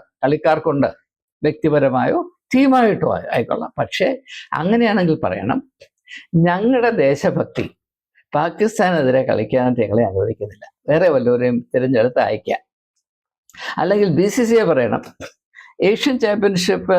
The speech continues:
ഞങ്ങൾ വിലമതിക്കുന്ന കാര്യമാണ്, പക്ഷേ ഞങ്ങളുടെ ദേശഭക്തി കൊണ്ട് പാകിസ്ഥാൻ ഉൾപ്പെടുന്നൊരു പ-, ടൂർണമെന്റിൽ പങ്കെടുക്കാൻ ഞങ്ങൾക്ക് മനസ്സില്ല" എന്ന് പറയണം.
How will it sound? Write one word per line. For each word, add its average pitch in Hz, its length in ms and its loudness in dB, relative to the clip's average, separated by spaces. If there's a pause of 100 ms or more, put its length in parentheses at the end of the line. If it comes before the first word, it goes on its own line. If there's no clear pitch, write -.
(160)
ഞങ്ങൾ 151 220 4
വിലമതിക്കുന്ന 160 680 0
കാര്യമാണ്, 110 440 -2
പക്ഷേ 104 320 -2 (540)
ഞങ്ങളുടെ 190 460 2 (240)
ദേശഭക്തി 151 640 0
കൊണ്ട് 98 280 0 (560)
പാകിസ്ഥാൻ 180 720 -2
ഉൾപ്പെടുന്നൊരു 123 600 0
പ-, - 180 -2
ടൂർണമെന്റിൽ 113 720 0
പങ്കെടുക്കാൻ 110 540 -2
ഞങ്ങൾക്ക് 127 420 -2 (100)
മനസ്സില്ല" 101 500 -4 (160)
എന്ന് 101 160 -8
പറയണം. 92 360 -6